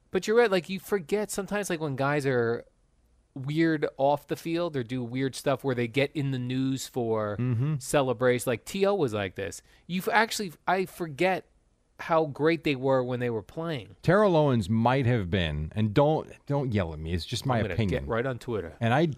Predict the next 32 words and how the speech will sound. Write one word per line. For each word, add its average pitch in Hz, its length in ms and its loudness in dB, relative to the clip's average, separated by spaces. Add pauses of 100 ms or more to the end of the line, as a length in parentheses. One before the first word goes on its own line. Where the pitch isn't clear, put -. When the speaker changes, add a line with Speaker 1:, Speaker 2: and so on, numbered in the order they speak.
Speaker 2:
couldn't 135 340 2
stand 120 460 0
the 95 60 2
guy. 73 420 -4
Even 170 200 4
when 185 120 4
he 120 60 0
was, 107 120 0
was 101 220 0
with 101 140 -2
the 92 60 -4
Cowboys, 87 340 0
I 87 60 -2
couldn't 120 260 -4
stand 104 320 0
the 85 60 -2
guy. 71 260 -4 (480)
But 151 140 4
he 226 260 2
might 180 520 2
be 87 440 0 (640)
the 123 200 4
best 127 320 2
wide 131 180 2
receiver 107 400 0
I've 90 80 0
ever 87 180 0
seen. 71 300 -6 (840)
And 139 100 2
I 165 60 6
mean 196 180 6
that. 78 180 -4